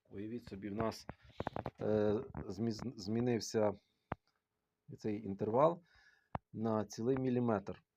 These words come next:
На цілий міліметр. Тобто, якби ми, е, з-, розрахували його, пройшли просто так собі і переїхали сюди, ми б на, ми на міліметр помилилися. Зробили б більше, так?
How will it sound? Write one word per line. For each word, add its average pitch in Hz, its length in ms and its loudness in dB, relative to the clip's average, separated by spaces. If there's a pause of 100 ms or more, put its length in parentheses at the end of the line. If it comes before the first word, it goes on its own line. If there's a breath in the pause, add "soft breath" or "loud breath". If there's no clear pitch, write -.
(720)
На 98 80 -14
цілий 117 300 0
міліметр. 120 520 -2 (760)
Тобто, - 220 -8
якби 104 220 -2
ми, 127 180 2
е, 104 480 0
з-, 95 400 -10
розрахували 113 800 6
його, 101 380 4 (560 soft breath)
пройшли 110 300 0
просто 110 340 2
так 156 220 2
собі 120 280 -2
і 104 60 0
переїхали 101 560 0
сюди, 101 180 -4
ми 107 140 0
б 110 40 -2
на, 110 180 -2
ми 113 260 -4
на 104 120 -4
міліметр 123 460 -2 (420)
помилилися. 104 680 2 (280)
Зробили 104 480 0
б 104 200 -4
більше, 104 420 -4
так? 135 300 -2